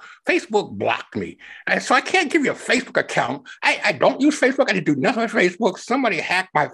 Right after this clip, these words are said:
Facebook account. So I can't give it out. I'm just a senior old guy who's pissed off because I can't fix it. So I'm gonna do-, <laughs> I'm gonna drop the account. That's, that's, that, I had to add that 'cause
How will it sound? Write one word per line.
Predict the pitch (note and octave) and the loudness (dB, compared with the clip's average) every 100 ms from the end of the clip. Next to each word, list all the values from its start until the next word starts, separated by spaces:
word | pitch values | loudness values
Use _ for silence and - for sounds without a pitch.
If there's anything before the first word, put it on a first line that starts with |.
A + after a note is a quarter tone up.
| - | -2
Facebook | E3+ D#3+ D#3+ - | -2 -2 -6 -6
account. | - F3+ B2 C3 - - | -4 -4 -4 -8 -16 -14
So | - F#3 D3+ C#3+ - | 0 2 2 0 -4
I | |
can't | D#3 - B3 G3 | -4 -2 -2 0
give | F3+ | 0
it | D3+ | 2
out. | C#3 A#2+ B2 _ _ - | 2 2 -2 _ _ -4
I'm | F3 | 0
just | G#3+ F#3 | 0 0
a | |
senior | - - C#4+ C#4 B3+ G3+ | -4 -4 0 2 4 4
old | F#3+ E3 | 4 2
guy | D#3+ C3+ | -2 -2
who's | C3 - _ | -6 -12 _
pissed | - B3+ - | 0 0 0
off | D#3+ D3+ - | 0 0 -2
because | C#3 C#3+ B2 | -2 0 0
I | |
can't | - - C3+ | -2 -2 -2
fix | - - - - | -2 -4 -4 -14
it. | - | -16
So | _ - - A#2 - - | _ -2 -2 -4 -8 -4
I'm | D#3 | 0
gonna | D3+ | 2
do-, | A#2+ D3+ | 2 2
<laughs> | |
I'm | D#3+ - | 0 0
gonna | - - D#3+ | -2 -2 0
drop | F3 F3+ E3 | 2 2 2
the | D#3+ | -2
account. | C3+ - D3+ - _ - | -4 0 -2 -2 _ -2
That's, | G#3 F#3+ - | -2 -2 0
that's, | G#3+ - _ _ - | -2 -2 _ _ 0
that, | G3 G3 - - - | 0 0 -12 -12 -2
I | |
had | G3+ A#3 | 0 0
to | F#3 | 2
add | G3 D#3+ | 2 4
that | C#3+ - | 2 0
'cause | C#3+ | -4